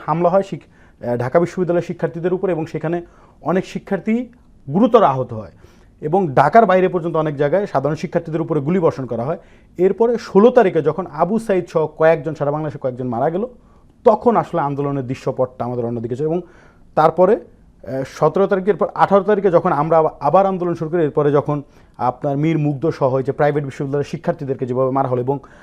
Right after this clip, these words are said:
আহ, আপনার হলো হেলিকপ্টার থেকে যেভাবে গুলি করা হচ্ছিল, তখন আমাদের মনে হয়েছে যে ফেরার সব পথ বন্ধ হয়ে গেছে, এখন সামনে একটাই পথ, এই স্বৈরাচার সরকারে যে, সরকারকে যে কোনো মূল্যে আমাদেরকে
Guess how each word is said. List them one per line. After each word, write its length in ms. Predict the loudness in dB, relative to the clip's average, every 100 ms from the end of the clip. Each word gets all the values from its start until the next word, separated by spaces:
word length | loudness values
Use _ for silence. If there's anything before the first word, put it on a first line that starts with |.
| -16
আহ, 400 | -6 -2 -2 -4
আপনার 260 | -6 -2 0
হলো 240 | 0 0
হেলিকপ্টার 500 | -2 -2 2 2 2
থেকে 180 | -2 0
যেভাবে 200 | 4 4
গুলি 260 | 4 0 2
করা 180 | 2
হচ্ছিল, 300 | 2 0 -4 -6 -10 -20 -20 _
তখন 300 | 6 6 4
আমাদের 280 | 2 0 -2
মনে 200 | -2 0
হয়েছে 260 | 0 0
যে 120 | -2 0
ফেরার 320 | 2 2 0
সব 200 | 0 -2 -2
পথ 120 | -6
বন্ধ 280 | -4 -4 -2
হয়ে 160 | -2 -2
গেছে, 180 | -4
এখন 160 | -4 -4
সামনে 240 | -6 -6
একটাই 340 | -6 -8 -6 -4
পথ, 140 | -4 -6 -10 _ _ _ _ -4
এই 360 | 0 0 -2 -10
স্বৈরাচার 600 | -12 -6 -4 -4 -4 -6 -4
সরকারে 380 | -4 -2 -2 -4
যে, 160 | -4 -6 -8 -12
সরকারকে 440 | -2 0 2 0 -2
যে 120 | -4
কোনো 200 | -2 -4
মূল্যে 240 | -4 -4
আমাদেরকে 420 | -4 -6 -6 -6